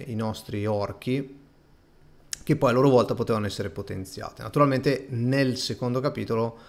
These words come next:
avevate possibilità di prendere tutto quello che volevate. Qui invece bisogna già fare una serie di scelte.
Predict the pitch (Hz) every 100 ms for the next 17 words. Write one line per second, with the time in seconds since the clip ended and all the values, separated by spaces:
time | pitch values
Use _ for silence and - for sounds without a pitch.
0 | - - - - 113 123 117 - - 104
1 | 123 110 107 98 107 107 98 - - 104
2 | 104 95 98 95 95 110 123 190 160 151
3 | 165 156 147 127 131 143 113 117 107 113
4 | - - - 110 110 113 107 104 - 110
5 | 104 107 101 101 107 - - - - 110
6 | 92 92 87 - 110 104